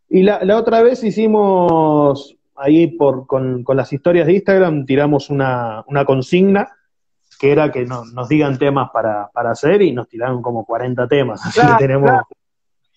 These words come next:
Speaker 2: Olvidá.
Speaker 1: para hacer plagio de plagio de plagio de plagio.
Speaker 2: Sí, gran, eh, tomo uno, tomo dos, tomo tres, <laughs> un montón.
Speaker 1: Claro, y después sacamos,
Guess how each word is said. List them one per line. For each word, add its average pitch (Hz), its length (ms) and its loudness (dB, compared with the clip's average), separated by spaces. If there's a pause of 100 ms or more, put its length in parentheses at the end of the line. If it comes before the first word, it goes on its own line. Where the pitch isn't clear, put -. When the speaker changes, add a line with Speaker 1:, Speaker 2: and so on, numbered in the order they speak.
(180)
Speaker 2:
Olvidá. 185 280 0
Speaker 1:
para 247 120 6
hacer 139 340 0
plagio 147 320 0
de 135 200 -2
plagio 151 320 -2
de 131 220 -10
plagio 147 280 -2
de 131 120 2
plagio. 135 480 -4
Speaker 2:
Sí, 233 480 0
gran, 240 340 0
eh, 208 220 0
tomo 262 300 2
uno, 294 220 2
tomo 240 240 2
dos, 285 180 2
tomo 233 220 0
tres, 220 120 -2
<laughs> - 920 -8
un 220 140 0
montón. 214 300 2
Speaker 1:
Claro, 135 160 0 (140)
y 156 100 -2
después 156 300 0
sacamos, 175 320 0